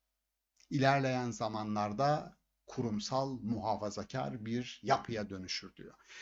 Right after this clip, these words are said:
Şimdi doğuş anının İslam'ı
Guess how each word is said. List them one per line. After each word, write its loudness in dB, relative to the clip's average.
Şimdi 4
doğuş 8
anının 6
İslam'ı 8